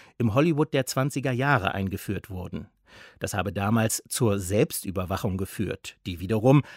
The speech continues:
der Zensurbehörde als Arbeitsgrundlage gedient habe. Haaf fragte: „Droht also eine neue Ära politisch-moralischer Zensur auf den Schwingen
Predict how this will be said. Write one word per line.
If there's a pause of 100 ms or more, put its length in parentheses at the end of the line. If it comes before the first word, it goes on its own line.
der
Zensurbehörde
als
Arbeitsgrundlage
gedient
habe. (520)
Haaf
fragte: (600)
„Droht
also
eine
neue
Ära
politisch-moralischer
Zensur
auf
den
Schwingen